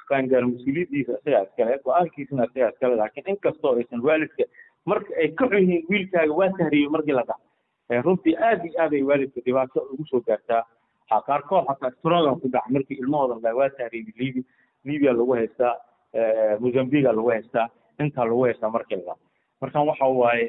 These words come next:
eh, waa, waa runtii, eh, dabeel hadda socoto waaye in lala dagaalamo. Waxaa la rabaa maamulka ama dowladda meeshaas joogta inay dadkaas soo qabato oo dadka tahriibinayo.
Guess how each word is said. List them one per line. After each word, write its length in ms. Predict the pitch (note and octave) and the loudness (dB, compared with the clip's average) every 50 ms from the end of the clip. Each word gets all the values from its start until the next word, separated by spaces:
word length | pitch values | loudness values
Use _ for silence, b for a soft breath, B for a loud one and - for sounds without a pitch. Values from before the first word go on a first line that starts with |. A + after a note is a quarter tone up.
| G#2+ G#2+ A2 | -2 -2 -2
eh, 460 | G#2+ G#2+ G2+ G2+ G2+ G2+ G2 F#2+ G2 G#2+ | -2 -2 -2 -4 -4 -4 -4 -6 -4 -2
waa, 220 | A2+ G#2+ G#2 G#2+ | 0 2 2 2
waa 200 | G#2+ A2 A2 G2+ - - | 0 0 -2 -2 -2 -2
runtii, 580 | E3+ E3+ E3+ _ - D3 C3+ B2+ B2+ B2 B2 A#2+ | -4 -4 -4 _ -4 -2 -2 -2 -4 -6 -6 -4
eh, 120 | A2 G#2+ G#2+ A#2 | -4 -4 -2 -2
dabeel 280 | A#2+ A#2+ D#3 D#3+ D3+ D3 | 0 2 2 2 0 0
hadda 240 | D3 C#3+ C#3 C3+ B2+ - | -2 -4 -2 -2 -4 -4
socoto 360 | - A2+ G2 G#2+ - - B2 A2 | -6 -8 -8 -6 -4 -4 -2 -2
waaye 300 | G2+ F#2+ G2 G#2+ B2 C3 - C3+ | -2 -2 -2 -2 -4 -4 -4 -6
in 80 | C#3 C3 | -2 0
lala 220 | A#2+ A#2 B2+ B2 | 0 2 2 0
dagaalamo. 600 | A2 A#2+ A2+ A2 G#2 G2 G2+ G#2 A2 B2+ E3 F#3+ _ _ _ _ _ _ _ - | 0 -2 -2 -2 -2 -2 -4 -6 -6 -6 -8 -10 _ _ _ _ _ _ _ -12
Waxaa 180 | - - A2+ A2+ | -6 -2 -2 0
la 100 | A2+ A2 | 0 0
rabaa 220 | A2 A#2+ C3+ C#3 | 0 0 0 0
maamulka 640 | C3+ B2+ C3 D3 E3 F3 E3+ D#3+ D3+ - - D3+ - | 0 0 0 0 0 0 -2 -4 -6 -8 -10 -12 -12
ama 140 | B2+ B2 A#2 | -8 -10 -8
dowladda 460 | A2+ A#2 A#2+ B2+ C#3+ E3+ E3 D3 C3+ | -4 -2 -2 -2 -2 -4 -4 -4 -4
meeshaas 420 | B2+ B2+ C#3+ D#3 D3+ - C3 A#2+ - _ - | -4 -2 -4 -6 -6 -8 -12 -12 -12 _ -12
joogta 240 | A2+ A2 _ _ _ _ | -12 -12 _ _ _ _
inay 200 | C#3+ C#3 C3+ A#2+ | -10 -6 -6 -6
dadkaas 400 | A#2 B2 C3+ C3+ _ - A#2+ A2 _ _ | -6 -6 -10 -10 _ -10 -10 -10 _ _
soo 140 | - C3 C3+ - _ _ - | -4 -4 -4 -4 _ _ -8
qabato 240 | A#2 A2 A2+ G#2+ _ - | -6 -6 -6 -8 _ -12
oo 80 | A2 G#2 | -14 -10
dadka 280 | - C3+ - - - - - | -8 -10 -10 -10 -18 -16 -14
tahriibinayo. 540 | G#2 F#2 G2 G#2 G2+ G#2+ B2 - - E2 | -12 -12 -10 -8 -2 -2 -2 -2 -2 -6